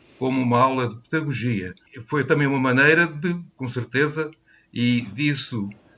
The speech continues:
sabem mais do que eu, poderá ter sido também uma maneira de, eh,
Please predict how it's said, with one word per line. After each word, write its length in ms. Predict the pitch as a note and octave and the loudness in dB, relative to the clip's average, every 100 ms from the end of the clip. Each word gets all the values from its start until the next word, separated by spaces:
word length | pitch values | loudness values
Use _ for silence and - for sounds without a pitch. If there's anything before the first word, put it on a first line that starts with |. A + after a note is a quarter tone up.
| _ - | _ -14
sabem 400 | - B2+ B2 A#2 | -2 2 2 2
mais 320 | A2 G#2+ F2 | 2 0 -2
do 100 | G#2 | -10
que 160 | - | -4
eu, 320 | A#2+ C#3 D3+ - _ _ _ - | -2 -2 -4 -12 _ _ _ -8
poderá 300 | D#3 D#3+ D#3+ | -2 -2 0
ter 180 | D#3+ | -2
sido 240 | - A#2 A#2 | -4 -6 -4
também 240 | B2+ C3+ | -2 -2
uma 140 | D3+ C#3+ | -2 -2
maneira 580 | C#3 C#3 D3 D3+ D3+ - - _ _ _ | -2 0 2 0 -4 -12 -20 _ _ _
de, 500 | A#2+ C3+ D#3 D#3+ D#3+ - _ _ | -8 -2 0 0 -2 -8 _ _
eh, 460 | C3+ A#2+ B2 A#2+ | -10 -4 -4 -4